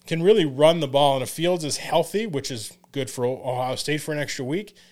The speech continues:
then you never know. Anything can happen in these games. Um, and Ohio State looked really good. Um,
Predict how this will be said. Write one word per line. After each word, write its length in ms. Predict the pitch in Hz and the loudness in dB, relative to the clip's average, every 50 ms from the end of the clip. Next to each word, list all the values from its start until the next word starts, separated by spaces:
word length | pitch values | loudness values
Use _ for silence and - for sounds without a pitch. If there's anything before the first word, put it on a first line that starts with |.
| _ _ _ _ | _ _ _ _
then 560 | 113 127 135 135 135 135 135 135 127 120 107 - _ _ _ | 0 2 4 4 4 4 2 0 -4 -8 -10 -14 _ _ _
you 120 | 117 120 | -8 -2
never 220 | 156 233 294 302 233 | 0 0 2 2 2
know. 300 | 226 220 156 113 104 - _ _ | 4 4 2 2 0 -8 _ _
Anything 300 | - 151 190 220 226 220 | -4 2 4 4 4 4
can 100 | 214 190 | 2 2
happen 320 | 156 170 170 165 - 170 170 | 2 2 0 0 0 -4 -4
in 80 | 165 | -2
these 180 | 156 151 139 127 | -2 -4 -4 0
games. 540 | 131 143 151 156 156 165 160 147 - - - _ _ _ | 2 2 2 2 2 0 -2 -6 -8 -10 -10 _ _ _
Um, 380 | - 120 127 131 131 131 131 135 - | -10 -6 -4 -2 -2 -2 -2 -4 -6
and 100 | 151 147 | -4 -4
Ohio 240 | 135 131 156 185 214 | -2 0 2 2 0
State 220 | 202 - 202 175 | 2 0 0 0
looked 240 | 160 170 170 - - | 0 -2 -2 -4 -8
really 440 | 117 104 107 117 127 151 165 160 151 | -16 -12 -6 -2 -2 0 0 0 0
good. 360 | 135 147 156 147 123 117 113 - _ _ _ _ _ _ _ | 0 2 2 2 2 0 -4 -12 _ _ _ _ _ _ _
Um, 680 | 120 113 117 117 117 117 117 113 110 110 110 107 107 110 | -8 -6 -4 -4 -4 -4 -6 -6 -10 -12 -14 -16 -18 -20